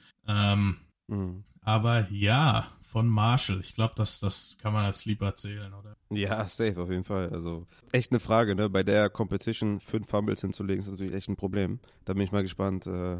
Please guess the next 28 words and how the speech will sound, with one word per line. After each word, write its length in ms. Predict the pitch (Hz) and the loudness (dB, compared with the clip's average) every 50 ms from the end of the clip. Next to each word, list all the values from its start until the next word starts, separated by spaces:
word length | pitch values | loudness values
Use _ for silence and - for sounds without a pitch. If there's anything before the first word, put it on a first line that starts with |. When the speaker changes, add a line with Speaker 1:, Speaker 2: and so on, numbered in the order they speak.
| 90 - - | -8 -12 -12
Speaker 2:
wie 200 | - 101 110 120 | -2 2 6 8
er 80 | 123 | 8
das 300 | 123 127 110 117 - - | 8 8 6 2 0 -2
auf 200 | 117 113 113 - | -2 -2 -2 -2
N-F-L-Niveau 840 | - 113 113 104 - - 98 117 110 101 98 95 92 90 87 92 95 | -2 -2 -2 -2 -2 -2 0 0 0 -2 -2 -2 -2 0 0 -2 -4
schafft 260 | - - 123 - - | -4 -6 -6 0 2
oder 240 | 151 160 160 147 - - - - - | 2 2 2 2 -2 -6 -12 -10 -8
ob 180 | - - - | -6 -4 0
er 60 | 160 160 | 0 0
überhaupt 260 | 156 147 147 - - | 2 2 0 0 -2
Touches 320 | - 143 - - 101 - | -8 -6 -6 -6 -6 -6
sieht. 140 | - 104 101 | -4 -4 -2
Aber 280 | 101 98 101 98 92 - - - _ - | 0 0 0 0 -2 -4 -8 -16 _ -4
interessanter 440 | - 110 110 101 117 120 120 117 | -4 -2 -2 0 0 0 0 0
Sleeper 280 | 107 - 120 123 - 98 | -2 -2 -4 -2 0 -2
auf 100 | 87 - | -2 -2
jeden 160 | 92 87 90 | -4 -6 -6
Fall. 240 | - 95 98 104 113 - _ - _ _ _ | -6 -4 -4 -4 -6 -8 _ -20 _ _ _
Hat 180 | - 123 127 131 | 2 4 4 6
auf 100 | 123 110 | 6 6
jeden 160 | 131 127 - | 6 4 6
Fall 220 | 127 123 120 113 | 4 4 4 4
einiges 300 | - 120 120 120 120 113 | 4 4 4 2 2 2
an 80 | 113 101 | 2 2
Upside 480 | 113 - - - 101 95 - - - | 2 2 2 2 2 2 0 0 -2
in 120 | 80 110 110 | -2 0 2
seinem 200 | 104 104 104 104 | 2 2 2 0
Spiel. 440 | - - - 120 131 151 175 175 | -2 -4 -2 0 2 4 2 2